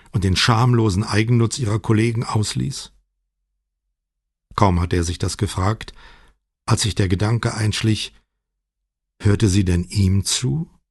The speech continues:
wenn er sich über Patter oder die vielfältigen Unzulänglichkeiten beklagte, die seinen Alltag bestimmten? Und die Folgen dessen, was er beobachtete,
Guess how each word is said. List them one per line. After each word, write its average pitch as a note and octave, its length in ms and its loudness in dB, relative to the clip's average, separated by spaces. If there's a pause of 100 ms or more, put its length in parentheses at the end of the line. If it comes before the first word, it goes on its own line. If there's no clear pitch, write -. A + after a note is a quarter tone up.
(540)
wenn G#2 120 0
er G2 80 0
sich G2 220 -6
über G2+ 160 -2
Patter A2+ 460 -2
oder G#2 160 -2
die E2+ 120 -8
vielfältigen G#2 760 -2
Unzulänglichkeiten A2 1000 0
beklagte, A2+ 640 -2 (720)
die A2+ 80 4
seinen A2 480 4
Alltag A2 640 -2
bestimmten? B2+ 720 -6 (1200)
Und F#2+ 120 -6
die G2+ 80 2
Folgen B2 460 4
dessen, G#2 380 -2
was - 460 -4
er A#2 180 2
beobachtete, A#2 840 0